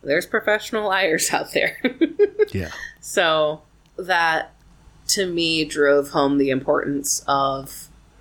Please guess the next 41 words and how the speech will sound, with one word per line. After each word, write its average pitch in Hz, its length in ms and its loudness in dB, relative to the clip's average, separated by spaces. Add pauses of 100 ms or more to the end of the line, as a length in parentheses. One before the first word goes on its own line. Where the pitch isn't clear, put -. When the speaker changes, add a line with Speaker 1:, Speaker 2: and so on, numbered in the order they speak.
(120)
Speaker 1:
of, 175 220 2 (140)
you 311 100 -4
know, 185 200 0
staying 240 420 0
true 208 320 2
to 180 600 -2 (460)
the 165 180 -4
goal. 160 440 2
I'm 185 160 2
not 202 140 4
even 190 160 0
gonna 175 140 2
say 156 200 2
the 147 120 2
party, - 380 0
because, 151 720 0 (280)
you 180 140 0
know, 120 260 -6 (220)
if - 160 0
your 165 80 2
party 180 240 0
gets 151 180 0
so 151 140 4
watered 143 240 4
down, 147 220 0
eventually 143 340 -4
it's 135 100 -4
just - 200 -4
like, 127 160 -4
who 175 100 -4
fucking, 165 420 -8 (180)
that 196 140 2
just 196 140 -6
means 180 160 2
you 147 100 4
live 147 200 4
here. - 260 -6 (300)
<laughs> - 80 -4
Speaker 2:
Yeah. 165 140 4 (440)
Speaker 1:
You 175 140 2
know? 160 160 -2